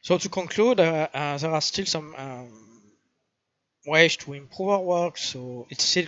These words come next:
quite a bit intense, uh, intensive on computation, so we would like to make it faster, we would like to design, uh, even better heuristic and understand these, uh, heuristics better, and we would also like to make it more usable, because for now, for each block cipher,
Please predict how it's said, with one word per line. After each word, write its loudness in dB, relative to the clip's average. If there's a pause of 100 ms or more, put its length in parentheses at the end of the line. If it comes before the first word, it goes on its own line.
quite 0
a -8
bit -8
intense, -8
uh, -10
intensive -4
on -12
computation, -6
so -10 (160)
we -8
would -12
like -4
to -18
make -14
it -20
faster, -2
we -6
would -8
like 0
to -16
design, -10 (400)
uh, -12
even -8
better -4
heuristic -6
and -12
understand -14
these, -8
uh, -14
heuristics -12
better, -2 (500)
and -2
we -8
would -6
also -6
like -2
to -16
make -16
it -20
more -16
usable, -6
because -12
for -16
now, 0
for -12
each -6
block -6
cipher, -4